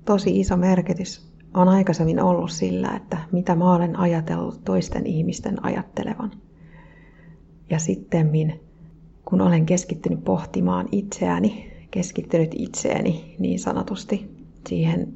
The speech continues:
ja miettinyt sitä, että mitä mä haluan elämältä, mitkä on mulle tärkeitä asioita, niin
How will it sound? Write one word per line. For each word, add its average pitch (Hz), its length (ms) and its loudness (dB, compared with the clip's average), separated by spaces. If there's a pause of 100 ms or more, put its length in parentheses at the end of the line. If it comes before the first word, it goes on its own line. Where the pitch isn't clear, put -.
ja 180 140 0
miettinyt 170 440 2
sitä, 160 340 -2
että 156 140 -8
mitä 185 240 0
mä 170 160 0
haluan 180 520 -2
elämältä, - 560 -2 (800)
mitkä 190 360 0
on 170 80 0
mulle 175 340 6
tärkeitä 160 640 -4
asioita, - 560 -4 (840)
niin 180 500 0